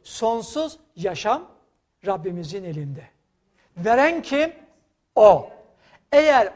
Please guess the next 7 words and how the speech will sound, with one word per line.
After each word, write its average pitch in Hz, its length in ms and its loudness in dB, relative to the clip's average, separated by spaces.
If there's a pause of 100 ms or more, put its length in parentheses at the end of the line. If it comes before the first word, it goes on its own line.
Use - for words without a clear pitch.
(120)
o 269 360 8 (100)
sonsuz 254 840 0
ise, 214 540 -4 (1080)
o 277 160 6
zaman 220 460 -2 (260)
sonsuz 233 600 -8
olan 226 380 -4